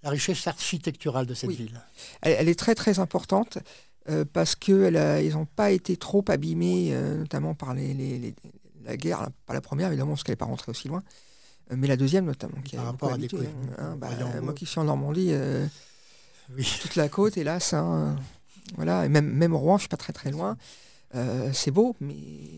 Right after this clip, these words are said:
Speaker 2: c'était très abîmé. Ils ont d'ailleurs laissé vo-, volontairement des impacts de balles pour qu'on se rende compte.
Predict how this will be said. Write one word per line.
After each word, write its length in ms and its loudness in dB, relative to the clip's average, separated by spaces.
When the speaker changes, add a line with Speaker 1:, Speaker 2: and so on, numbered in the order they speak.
Speaker 2:
c'était 280 -4
très 260 0
abîmé. 480 -2
Ils 80 -4
ont 80 8
d'ailleurs 220 6
laissé 340 2
vo-, 220 0
volontairement 560 0
des 160 0
impacts 320 -4
de 80 -4
balles 180 -4
pour 100 -10
qu'on 80 -6
se 80 -8
rende 200 -4
compte. 280 -2